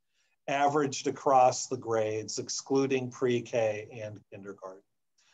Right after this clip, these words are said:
So what that phrase live instruction means is a combination of in-person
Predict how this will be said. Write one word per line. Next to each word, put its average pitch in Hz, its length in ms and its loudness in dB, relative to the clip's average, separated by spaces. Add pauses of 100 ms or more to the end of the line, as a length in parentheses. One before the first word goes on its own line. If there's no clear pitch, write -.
(140)
So 139 320 4 (100)
what 160 240 4
that 151 200 2
phrase 143 480 0
live 139 360 2
instruction 131 680 -2
means 113 440 -4
is 117 200 -4
a 117 60 -8
combination 127 840 0
of 110 240 -6
in-person 139 920 -2